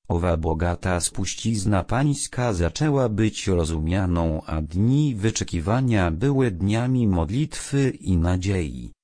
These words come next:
dniami pokoju, pokoju,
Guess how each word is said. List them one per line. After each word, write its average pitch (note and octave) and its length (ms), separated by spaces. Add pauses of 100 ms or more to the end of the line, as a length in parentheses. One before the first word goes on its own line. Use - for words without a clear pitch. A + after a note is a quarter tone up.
dniami G#2 560
pokoju, C2 680 (240)
pokoju, C2+ 640